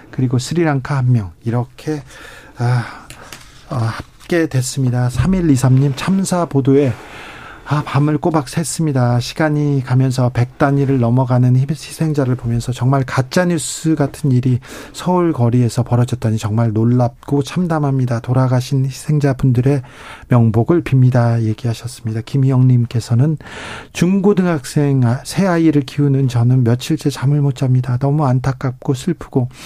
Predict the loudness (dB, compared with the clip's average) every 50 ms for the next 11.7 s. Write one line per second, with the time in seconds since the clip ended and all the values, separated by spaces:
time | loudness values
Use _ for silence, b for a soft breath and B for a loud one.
0 | B B B B B 4 4 4 6 6 4 4 2 2 -2 0 2 2 2 2
1 | 2 2 2 2 4 4 4 4 4 2 2 2 2 2 2 0 0 -2 -2 0
2 | 2 2 2 2 0 0 0 0 0 0 0 0 0 2 0 2 2 2 2 2
3 | 2 2 2 2 2 0 -2 B B B B B B -16 -6 -2 0 2 4 4
4 | 4 4 4 2 2 2 2 0 -2 -4 -8 -6 -2 0 2 4 4 2 2 -2
5 | -6 -8 -4 -2 0 0 2 2 2 0 0 0 -2 0 0 0 0 -2 -2 -4
6 | -6 -6 -6 -4 -2 -4 -4 -4 -4 -4 -4 -4 -4 -4 -6 -8 -10 B B B
7 | B B B B B B B B -2 0 2 2 2 2 2 2 2 2 2 0
8 | 0 0 0 2 2 0 0 -2 -6 B B B B 0 0 0 0 0 0 0
9 | 2 2 2 2 0 -2 -4 -4 -4 -4 -2 -4 -4 -4 -2 -2 -2 -2 -4 -4
10 | -2 0 0 2 0 0 0 -2 -4 -4 -4 -4 -2 -2 0 -2 -2 -2 -2 -4
11 | -6 -6 -8 -10 -12 -14 -10 -6 -4 -2 -2 -4 -4 -8